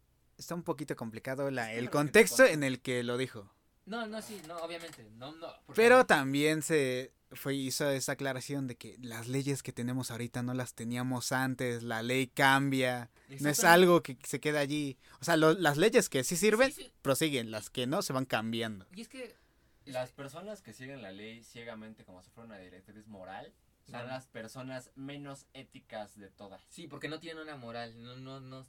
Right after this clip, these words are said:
Speaker 3: no tienen un juicio, solo están haciendo lo que
Speaker 2: Esconder judíos ser ilegal, idiota, o sea, no mames.
Speaker 3: Tener esclavos era legal.
Speaker 2: Ajá, la legalidad no es una directriz moral, punto.
Speaker 3: Y jamás lo será,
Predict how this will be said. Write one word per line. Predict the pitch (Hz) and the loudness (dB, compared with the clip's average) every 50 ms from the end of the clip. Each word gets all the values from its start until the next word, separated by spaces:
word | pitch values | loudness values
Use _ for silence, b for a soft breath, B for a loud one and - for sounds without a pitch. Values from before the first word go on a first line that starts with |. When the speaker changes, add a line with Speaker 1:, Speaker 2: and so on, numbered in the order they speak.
| _ 127 | _ -20
Speaker 3:
no | 123 123 | -20 -20
tienen | 123 - 127 123 123 | -20 -20 -20 -20 -20
un | 123 123 120 _ _ _ _ _ _ _ _ | -20 -20 -20 _ _ _ _ _ _ _ _
juicio, | _ - 143 143 135 - - 117 110 101 - _ _ _ | _ -14 -12 -12 -12 -12 -16 -18 -20 -20 -20 _ _ _
solo | - 139 139 | -16 -16 -16
están | 131 139 131 | -16 -16 -20
haciendo | 135 135 131 120 | -20 -20 -20 -20
lo | 107 107 | -20 -20
que | _ - 127 | _ -20 -20
Speaker 2:
Esconder | 120 - 147 143 147 156 160 156 | -16 -10 -10 -8 -8 -8 -10 -10
judíos | 151 160 151 151 147 143 | -12 -14 -12 -12 -14 -14
ser | 156 151 143 | -14 -14 -14
ilegal, | 143 135 107 98 98 104 110 110 113 | -14 -14 -14 -12 -8 -8 -8 -8 -8
idiota, | 110 95 92 95 92 92 92 - 95 90 87 87 87 _ _ | -12 -16 -16 -14 -16 -16 -16 -16 -16 -16 -16 -18 _ _ _
o | 98 95 | -20 -20
sea, | 107 104 | -20 -18
no | 101 104 | -16 -16
mames. | 107 110 104 104 101 90 _ _ _ _ | -16 -16 -16 -18 -18 -20 _ _ _ _
Speaker 3:
Tener | - 127 123 127 135 143 | -16 -14 -12 -12 -12 -12
esclavos | 151 147 - - 151 143 147 147 147 139 180 | -12 -14 -12 -8 -6 -6 -6 -6 -8 -10 -6
era | 156 147 147 | -6 -6 -4
legal. | 135 123 117 117 117 131 131 139 139 139 135 123 | -4 -6 -8 -6 -6 -4 -2 -2 -2 -4 -6 -12
Speaker 2:
Ajá, | 104 _ _ - 107 110 110 107 - _ _ _ _ _ _ _ | -18 _ _ -12 -10 -10 -10 -12 -14 _ _ _ _ _ _ _
la | 107 110 | -12 -10
legalidad | 110 120 117 120 120 127 131 131 143 151 151 | -8 -8 -8 -8 -8 -10 -10 -8 -8 -8 -8
no | 151 151 | -10 -14
es | 143 | -16
una | 156 151 143 | -16 -16 -16
directriz | 131 117 104 101 - 117 113 110 | -14 -16 -16 -18 -20 -20 -20 -20
moral, | 117 104 101 101 95 92 95 _ _ | -18 -18 -18 -18 -18 -20 _ _ _
punto. | _ 95 92 _ - | _ -20 -20 _ -20
Speaker 3:
Y | 135 131 123 110 | -18 -16 -16 -16
jamás | - - 104 98 104 113 131 156 160 | -16 -16 -16 -16 -14 -12 -14 -14 -14
lo | 151 120 113 | -16 -20 -20
será, | - 113 110 139 | -20 -20 -20 -20